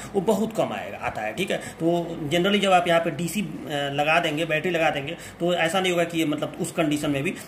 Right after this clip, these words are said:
ये reverse bias में चला जाएगा, ठीक है। तो और यहाँ पे आपको sufficient, इसलिए तो यहाँ पे, उम, biasing के लिए जो सेल लगाएंगे, उसका मान, मान एक निश्चित मान से अधिक ही रखेंगे, ये नहीं कि एकदम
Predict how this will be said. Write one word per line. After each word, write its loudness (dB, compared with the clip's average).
ये 4
reverse 6
bias 4
में -2
चला -2
जाएगा, -4
ठीक -2
है। 0
तो 2
और 0
यहाँ 2
पे 4
आपको 2
sufficient, 0
इसलिए -2
तो 0
यहाँ 2
पे, 2
उम, -6
biasing 4
के -2
लिए 2
जो 4
सेल 0
लगाएंगे, 4
उसका -4
मान, 0
मान 2
एक 2
निश्चित 0
मान 2
से -2
अधिक 2
ही 0
रखेंगे, 0
ये 0
नहीं 4
कि 0
एकदम 0